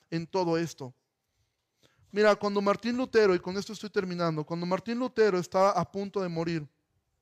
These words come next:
alguien se acercó con Martín Lutero y le di-, le agradeció por todo lo que había hecho. Lutero respondió, "Yo no hice nada. La palabra de Dios lo hizo todo".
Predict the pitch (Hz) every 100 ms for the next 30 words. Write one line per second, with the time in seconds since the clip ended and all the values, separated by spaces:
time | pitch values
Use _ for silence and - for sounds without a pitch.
0 | _ _ _ _ _ _ _ _ _ _
1 | 165 196 220 185 180 185 202 202 180 165
2 | 196 190 180 170 185 180 170 175 190 170
3 | 160 165 160 - 196 185 175 185 180 170
4 | 156 156 160 170 - - _ _ _ _
5 | _ _ _ _ 170 180 196 202 185 -
6 | 170 170 190 190 165 196 196 196 165 160
7 | 156 165 147 117 _ _ _ _ _ _
8 | _ - 160 151 156 156 180 185 165 160
9 | 170 _ _ _ 147 147 165 151 147 -
10 | 147 143 147 143 - 139 131 _ _ _
11 | _ _ - 170 160 120